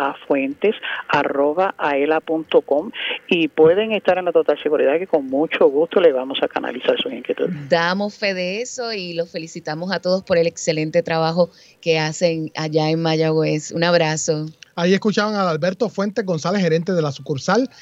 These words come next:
Speaker 3: de Mayagüez, y continúa con nosotros aquí en el estudio Cieny Rodríguez Troche, secretaria interina del Departamento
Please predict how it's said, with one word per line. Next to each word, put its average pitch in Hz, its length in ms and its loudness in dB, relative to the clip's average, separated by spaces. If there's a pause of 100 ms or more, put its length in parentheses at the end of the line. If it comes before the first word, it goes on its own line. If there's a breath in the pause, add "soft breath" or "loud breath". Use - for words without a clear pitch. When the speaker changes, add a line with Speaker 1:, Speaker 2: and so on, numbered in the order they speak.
(160 loud breath)
Speaker 3:
de 175 260 2
Mayagüez, 233 680 2
y 208 120 -4
continúa 185 380 -2
con 190 140 0
nosotros 180 340 0
aquí 170 160 -6
en 196 120 0
el 214 40 2
estudio 170 340 0
Cieny 156 380 2
Rodríguez 180 480 2 (220 soft breath)
Troche, 175 280 2
secretaria 147 400 0
interina 165 300 2
del 160 80 2
Departamento 151 720 0